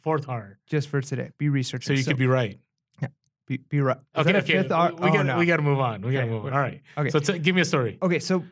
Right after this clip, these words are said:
Speaker 2: going back to our, the, the duck decoy, there was literally, like, nothing on it besides, like, a, like, an initial that I couldn't really read. And, like, I spent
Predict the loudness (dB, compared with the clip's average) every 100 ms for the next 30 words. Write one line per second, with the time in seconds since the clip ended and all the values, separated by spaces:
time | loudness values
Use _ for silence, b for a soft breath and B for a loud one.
0 | _ _ _ _ -4 0 2 4 2 2
1 | 0 -2 0 2 2 -2 -4 -4 -4 -4
2 | -4 -2 -4 -6 -6 -4 -6 -8 b b
3 | _ _ _ _ -8 2 4 4 2 0
4 | 0 2 2 2 2 0 -2 -2 -2 2
5 | 0 2 -2 0 0 2 0 -2 -4 -2
6 | -4 -2 -4 -4 -8 _ _ _ -8 -8
7 | _ _ _ -6 -4 -2 2 2 2 2
8 | 0 -2 -2 -2 0 0 2 0 -2 -2
9 | -2 -2 -4 B B _ -8 -6 -8 -8
10 | -10 -4 -2 -2